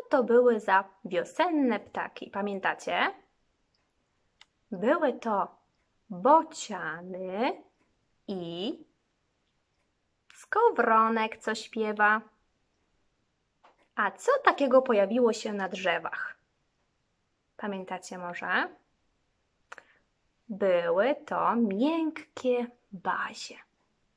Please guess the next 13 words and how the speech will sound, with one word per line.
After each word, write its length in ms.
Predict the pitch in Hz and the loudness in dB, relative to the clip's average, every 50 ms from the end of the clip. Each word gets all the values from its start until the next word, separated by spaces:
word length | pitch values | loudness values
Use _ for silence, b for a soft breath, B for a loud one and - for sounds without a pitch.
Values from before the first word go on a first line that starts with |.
| _ _ _ _ _ _ _ _ _ _ _ _ _ _ _ _ _ _ _ _ _ _ _ _ _ _ _ _ _ _ _ _ - - B B B B B B B | _ _ _ _ _ _ _ _ _ _ _ _ _ _ _ _ _ _ _ _ _ _ _ _ _ _ _ _ _ _ _ _ -20 -20 B B B B B B B
Jak 180 | B 403 - - | B -10 -2 2
dobrze 320 | 285 277 240 220 226 220 | 2 2 4 2 0 0
wiecie, 760 | - 202 180 170 165 165 - - 175 165 160 156 165 180 214 226 | 0 0 -2 -2 -2 -4 -8 -8 -6 -4 -4 -2 0 0 0 0
wiosna 420 | 240 294 349 381 - - 339 285 | 2 2 2 0 0 0 -2 -2
to 180 | - - 214 202 | 0 -2 -4 -6
czas, 840 | 208 - - 180 160 156 156 151 160 170 180 233 330 - - - B B B B B B B B B | -6 -6 -6 -2 -2 0 0 2 2 2 4 2 2 0 -2 -20 B B B B B B B B B
w 40 | - | -10
którym 340 | - - 233 196 170 - | -2 0 0 0 0 -4
przylatują 760 | - - - 208 170 151 151 - 294 339 403 381 339 311 269 - | -4 -8 -2 0 0 0 0 0 0 0 2 2 2 2 2 2
do 200 | 170 - - - | 0 -2 -2 -4
Polski 960 | _ - - 285 330 359 370 370 359 - - - - - 277 277 285 285 - _ _ _ | _ 2 6 8 8 8 6 4 0 -6 -18 -16 -8 -6 -4 -4 -4 -8 -12 _ _ _
ptaki, 1040 | - _ - 220 190 165 151 147 - - - - 170 165 160 165 175 202 254 320 320 | -20 _ -2 0 2 2 2 0 -4 -10 -18 -14 -12 -10 -8 -6 -4 -4 -4 -4 -6
które 400 | - - - 254 240 220 - | -8 -4 0 2 2 2 0